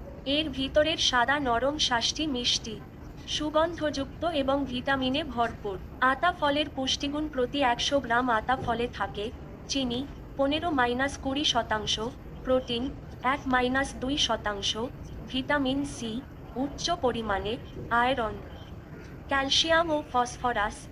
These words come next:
অ্যান্টিঅক্সিডেন্ট ও ফাইবার অবিশ্বাস্য স্বাস্থ্য উপকারিতা এক। মস্তিষ্ক ও স্নায়ু শক্তিশালী করে,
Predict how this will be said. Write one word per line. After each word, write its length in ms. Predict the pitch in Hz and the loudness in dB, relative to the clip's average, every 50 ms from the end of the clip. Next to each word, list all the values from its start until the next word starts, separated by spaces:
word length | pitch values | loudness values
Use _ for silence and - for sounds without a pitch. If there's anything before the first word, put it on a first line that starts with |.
| - - - - | -14 -14 -8 -2
অ্যান্টিঅক্সিডেন্ট 920 | - 240 254 254 262 311 330 311 294 - - - 262 247 226 220 240 285 294 - | 0 0 2 0 0 0 2 0 0 0 -2 -4 -4 -2 0 0 0 0 0 2
ও 60 | 269 269 262 262 | 2 2 2 2
ফাইবার 400 | - 240 233 233 233 262 269 294 311 | 2 2 2 2 2 2 2 4 4
অবিশ্বাস্য 600 | 247 226 220 254 262 - - 254 254 247 - - 285 302 | 2 2 2 0 0 2 4 4 4 4 4 2 2 2
স্বাস্থ্য 420 | - - 233 226 220 - - - 294 | 2 2 2 2 0 0 -4 -2 -2
উপকারিতা 680 | 302 240 - - 240 247 240 226 226 226 - 247 294 311 262 220 202 | -2 0 0 -2 0 2 0 0 0 0 -2 0 2 2 2 2 0
এক। 80 | 190 - - - - - - - - - | 0 -4 -8 -12 -12 -12 -12 -10 -4 0
মস্তিষ্ক 580 | 254 262 277 294 - - - 320 311 - - - | 2 2 2 2 0 -2 -2 0 0 0 4 6
ও 160 | 349 330 302 294 | 6 6 6 4
স্নায়ু 400 | 285 - - 240 233 240 277 302 | 2 -2 -2 0 2 2 2 2
শক্তিশালী 640 | 311 - - 254 247 - - 285 277 - 277 277 285 285 | 2 2 2 0 0 -2 -2 0 2 2 2 2 2 2
করে, 240 | - 254 240 247 | 4 4 4 4